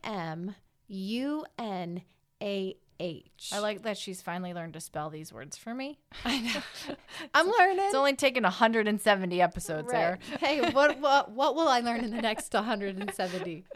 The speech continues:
Speaker 1: <laughs> All right. The first time we see this word is in Exodus.
Speaker 2: Mm-hmm.
Speaker 1: Exodus seventeen, eight through thirteen. Can you read that,
Speaker 2: Yep,
Speaker 1: Veronica?
Speaker 2: I have it pulled up.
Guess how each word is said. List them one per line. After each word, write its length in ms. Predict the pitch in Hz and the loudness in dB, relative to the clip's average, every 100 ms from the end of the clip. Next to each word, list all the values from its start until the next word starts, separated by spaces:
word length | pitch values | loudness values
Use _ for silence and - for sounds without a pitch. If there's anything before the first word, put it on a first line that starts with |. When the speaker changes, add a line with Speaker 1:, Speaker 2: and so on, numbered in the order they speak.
| - - | -20 -20
Speaker 1:
<laughs> 360 | - - - - | -18 -16 -16 -2
All 120 | 247 | 0
right. 320 | 240 156 - - | 0 -2 -10 -14
The 200 | 214 254 | -2 -2
first 520 | - - 320 392 - | -2 0 0 0 -8
time 520 | - - 311 262 214 208 | -12 -8 -4 -4 -4 -4
we 140 | 220 | -6
see 240 | 220 247 | -8 -8
this 200 | 233 226 220 | -6 -6 -6
word 240 | 190 175 | -6 -6
is 100 | 185 | -6
in 120 | 196 - | -6 -6
Exodus. 680 | 180 190 - 156 113 110 - 202 | -6 -6 -10 -14 -10 -10 -8 -6
Speaker 2:
Mm-hmm. 240 | 202 190 247 _ _ | -4 -4 -8 _ _
Speaker 1:
Exodus 400 | 220 220 247 233 | -8 -8 -6 -6
seventeen, 640 | 233 226 262 277 254 233 - - | -4 -6 -6 -10 -10 -10 -12 -12
eight 520 | 208 247 - - - _ | -10 -10 -14 -20 -20 _
through 200 | - 240 | -10 -10
thirteen. 520 | 214 226 - 233 190 | -6 -8 -8 -6 -6
Can 160 | 165 196 | -6 -8
you 160 | 196 185 | -6 -6
read 280 | 208 226 | -8 -8
that, 200 | 277 277 - | -8 -8 0
Speaker 2:
Yep, 100 | 285 | 2
Speaker 1:
Veronica? 280 | 277 285 294 | 2 -6 -10
Speaker 2:
I 40 | 202 | -6
have 180 | 196 | -6
it 100 | 196 | -6
pulled 140 | 214 196 | -8 -10
up. 180 | - | -10